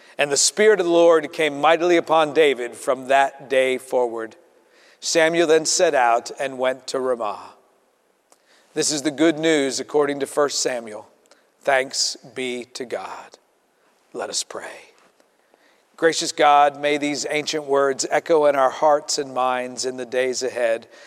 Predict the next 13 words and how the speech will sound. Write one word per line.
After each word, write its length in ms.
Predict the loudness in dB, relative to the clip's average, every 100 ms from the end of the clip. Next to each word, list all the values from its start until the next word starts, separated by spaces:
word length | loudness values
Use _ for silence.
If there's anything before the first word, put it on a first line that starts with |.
| -20 -6
May 200 | -2 0
we 160 | 0
hear 360 | -4 0 2 2
what 200 | 0 -4
you 140 | 0
have 160 | 2 2
to 100 | -4
tell 320 | -2 0 2
us 240 | 0 -2 -6
through 420 | -6 -6 -6 -6
these 340 | -6 -8 -8
words. 640 | -8 -10 -12 -14 -12 -12 -14 _ _ _ -16
Amen. 460 | -16 -14 -14 -14